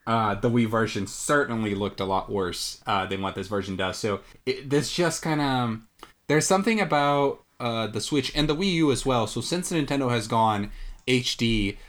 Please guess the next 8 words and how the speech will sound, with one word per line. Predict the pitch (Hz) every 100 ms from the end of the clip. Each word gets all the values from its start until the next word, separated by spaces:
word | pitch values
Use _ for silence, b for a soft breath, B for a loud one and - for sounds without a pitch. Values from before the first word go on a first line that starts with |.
| B
which | 123 117
is | 123 113
whenever | 127 123 147 175
you | 160
see | - 143 131
these | 131 123
games | 131 117 113 113 -
that, | 110 107 104